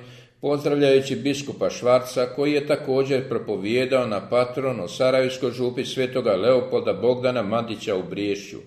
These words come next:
Kardinal Puljić i biskup Švarc posjetili su i župu Gromiljak te po svetom misom krizmali dvadeset pripravnika.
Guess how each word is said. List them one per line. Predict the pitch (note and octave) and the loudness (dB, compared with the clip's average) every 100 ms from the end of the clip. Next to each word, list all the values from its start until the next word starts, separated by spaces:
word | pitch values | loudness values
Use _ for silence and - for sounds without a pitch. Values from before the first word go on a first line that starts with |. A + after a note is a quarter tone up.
| - _ _ _ _ _ _ _ | -20 _ _ _ _ _ _ _
Kardinal | B2 A#2+ C3 C3 C3 | 0 0 0 0 0
Puljić | D#3 D#3 D3+ D3+ | -2 0 0 -2
i | B2 | -2
biskup | B2+ - G#2 F#2+ | -2 -2 -6 -4
Švarc | A#2+ A#2+ A#2 - | 0 2 2 0
posjetili | C#3 C3+ C3+ C3 C3 B2+ | 0 2 0 -2 -2 -2
su | B2+ C3+ | -2 -2
i | C3 | -2
župu | A#2 C3+ C3 F#2+ | 0 -2 -2 -4
Gromiljak | F#2+ B2 C3 B2+ B2 B2 | -2 -2 0 0 0 0
te | A#2 A#2 | -2 -2
po | |
svetom | G2+ - B2+ C3+ C3+ A2 | -6 -2 0 0 -2 -4
misom | C3 - B2+ B2 | -6 -4 -6 -4
krizmali | A#2 B2+ B2+ C3 C3+ | -4 -4 -4 -2 -2
dvadeset | G#2+ G2+ G#2 G#2 F#2+ - - | 2 0 0 -4 -6 -8 -6
pripravnika. | G2 F#2+ E2+ D#2 D2 D2 C#2 | -6 -4 -6 -6 -10 -12 -12